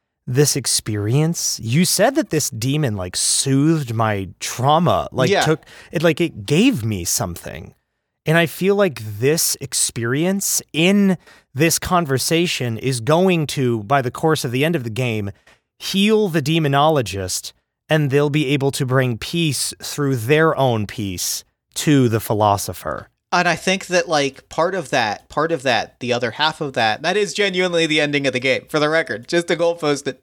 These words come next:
Speaker 2: that is,
Speaker 1: Yeah.
Speaker 2: in fact, the end of the game.
Speaker 1: Yeah.
Speaker 2: Um, but, like, to, but, like, from the philosopher's standpoint, like, you said no. You were presented with the possibility of,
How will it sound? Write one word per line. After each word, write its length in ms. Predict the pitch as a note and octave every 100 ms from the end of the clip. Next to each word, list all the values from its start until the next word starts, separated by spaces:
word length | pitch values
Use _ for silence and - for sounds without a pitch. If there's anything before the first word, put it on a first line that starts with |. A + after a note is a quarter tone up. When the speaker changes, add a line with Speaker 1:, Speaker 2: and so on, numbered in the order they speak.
| -
Speaker 2:
that 180 | E3 E3
is, 80 | F#3
Speaker 1:
Yeah. 80 |
Speaker 2:
in 60 | D#3
fact, 260 | D#3 D#3+ F#2+
the 100 | C3+
end 100 | B2
of 40 |
the 80 | A#2
game. 220 | A#2+ A2+ - - G#3 F#3
Speaker 1:
Yeah. 160 | B2
Speaker 2:
Um, 500 | F3 F3 D#3+ C#3 A#2+ - - - -
but, 140 | B3+
like, 240 | A#3+ A3 -
to, 200 | G#3 G#3
but, 200 | D#3+ G3
like, 140 | F3
from 100 | F#3+
the 80 | E3
philosopher's 480 | E3+ G#3+ C#4+ - G3+
standpoint, 520 | E3+ D3+ C#3+ D3 C3+
like, 240 | C#3+ C3+ -
you 300 | B2 A#2+ D#3
said 360 | - E3 D#3+ A#2+
no. 460 | A2+ G3+ D3+ - _ _ _ _ -
You 180 | B2+ C#3+
were 140 | D#3
presented 560 | D#3 E3 C3+ C#3 D#3+ E3
with 140 | D#3
the 80 | -
possibility 800 | - C#3+ C#3 D3 B2+ D#3 G3+ B2+ G#2+
of, 540 | A#2+ A#2 A#2 A2+ G#2+